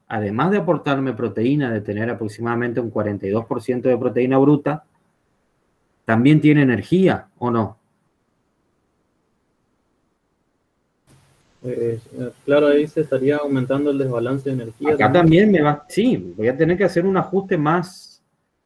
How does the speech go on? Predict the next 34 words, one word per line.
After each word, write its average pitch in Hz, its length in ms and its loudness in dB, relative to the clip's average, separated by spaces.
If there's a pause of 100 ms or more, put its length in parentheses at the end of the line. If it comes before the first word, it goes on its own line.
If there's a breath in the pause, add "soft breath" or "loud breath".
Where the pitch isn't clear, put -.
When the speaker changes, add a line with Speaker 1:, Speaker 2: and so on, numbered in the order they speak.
(200)
Speaker 1:
eh, 101 640 -2 (720)
más 151 180 2
dificultoso, 170 880 0
porque 113 200 -2
se 107 160 -4
va 127 60 0
a 147 40 0
empezar 165 320 -2
a 165 40 2
mover 147 300 0
también 139 300 -2
este 147 180 -2
otro 196 220 0
componente. 113 680 -4 (800)
Yo 107 120 -2
voy 143 140 8
a 196 40 8
aumentar, 175 560 2 (760)
supongamos 160 440 0
que 196 100 0
calculo 160 440 -2
cuánto 165 280 0
espelho 160 340 0
necesito 147 500 -4
para, 151 380 -4 (580)
eh, 98 640 -2 (560)
agregar 110 440 -2
trece 151 320 0
gramos 151 320 2
de 135 40 -4
proteína 135 440 -2
degradable 135 440 0
en 139 80 -4
rumen, 196 400 -2